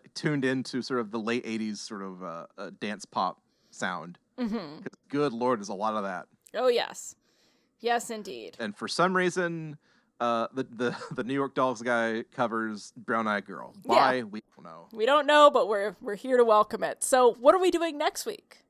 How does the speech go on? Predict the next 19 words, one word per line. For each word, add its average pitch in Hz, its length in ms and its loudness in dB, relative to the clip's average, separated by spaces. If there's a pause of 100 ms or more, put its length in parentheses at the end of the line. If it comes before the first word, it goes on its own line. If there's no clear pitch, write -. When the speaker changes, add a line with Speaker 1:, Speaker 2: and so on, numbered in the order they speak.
(140)
Speaker 2:
Joe? 220 360 -2 (320)
Speaker 1:
Well, 139 180 -2
Libby, 175 260 0
I, 160 240 0
I 135 120 0
hate 185 300 -2
to, 120 320 0 (100)
I - 20 -12
hate - 140 -4
to - 80 -8
break 143 180 -2
it 156 60 -10
to 143 120 -6
you, 117 140 2
but 107 220 -6
dancing 165 340 -2
is 131 160 -4
now 123 240 2
outlawed. 98 580 0